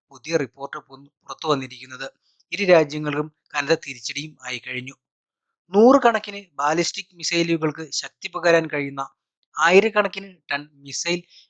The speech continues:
ഇന്ധനം ഇറാൻ ചൈനയിൽ നിന്ന് വാങ്ങുന്നുവെന്ന റിപ്പോർട്ടാണ് ലോകരാജ്യങ്ങളെ ഇപ്പോൾ ഞെട്ടിച്ചിരിക്കുന്നത്.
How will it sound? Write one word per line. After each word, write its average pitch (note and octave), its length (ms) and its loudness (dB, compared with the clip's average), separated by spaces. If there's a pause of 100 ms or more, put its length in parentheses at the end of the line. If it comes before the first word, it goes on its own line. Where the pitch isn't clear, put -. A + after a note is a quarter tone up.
ഇന്ധനം D3+ 500 0
ഇറാൻ E3 280 2
ചൈനയിൽ E3 540 -2
നിന്ന് D#3 140 -6
വാങ്ങുന്നുവെന്ന C#3+ 600 -4
റിപ്പോർട്ടാണ് C3 480 -8 (360)
ലോകരാജ്യങ്ങളെ C#3+ 600 0
ഇപ്പോൾ C#3+ 380 -20 (120)
ഞെട്ടിച്ചിരിക്കുന്നത്. B2 800 -16